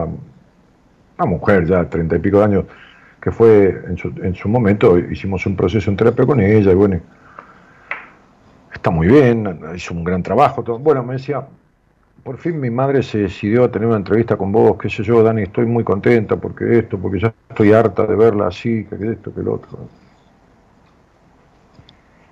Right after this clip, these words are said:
Hablo con Marita, le digo, "Mirá, Marita maneja los turnos", pero le dije, Fíjate porque a veces se cancelan turnos anticipados, se cancela, porque, qué sé yo, la semana que viene alguien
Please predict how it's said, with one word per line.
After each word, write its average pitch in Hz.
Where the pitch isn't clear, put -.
Hablo 131
con 104
Marita, 120
le 113
digo, 123
"Mirá, 170
Marita 123
maneja 107
los 92
turnos", 113
pero 104
le 101
dije, 110
Fíjate -
porque 98
a 107
veces 127
se 90
cancelan 87
turnos 92
anticipados, 107
se 90
cancela, 117
porque, 82
qué -
sé -
yo, 76
la 76
semana 92
que 92
viene 98
alguien 90